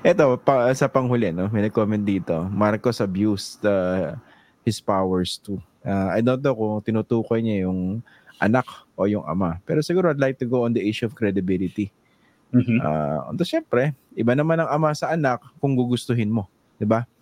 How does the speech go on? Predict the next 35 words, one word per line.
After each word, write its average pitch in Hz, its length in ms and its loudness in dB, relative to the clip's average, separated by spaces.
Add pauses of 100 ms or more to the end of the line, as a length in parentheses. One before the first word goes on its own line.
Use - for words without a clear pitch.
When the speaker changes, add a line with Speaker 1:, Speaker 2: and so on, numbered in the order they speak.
(400)
Speaker 1:
Ang 165 160 0
point 214 160 8
Speaker 2:
Yeah. 175 80 -8
Speaker 1:
ko, 147 80 0
when 143 160 0
it 151 80 -6
comes 151 240 -2
to - 80 -8
credibility 135 720 0
issues, - 640 -6
mayroon 147 320 0
bang 143 80 2
credibility 117 720 0
naman 101 400 0
yung 101 80 0
Marcos 98 480 -2
name 87 400 -2 (480)
to 117 80 0
promote 117 560 -4 (160)
and 107 160 -6
protect 107 400 -4
human 90 320 -2
rights 82 480 -8 (160)
given 110 400 0
the, 87 640 -2 (640)
the 110 160 2
long 117 160 0
history 113 480 -2
of 101 80 -6
abuses 92 880 -4 (800)
coming 107 320 2
from 101 240 -2
his 104 160 -2
father's 92 480 -2
regime? 87 480 -2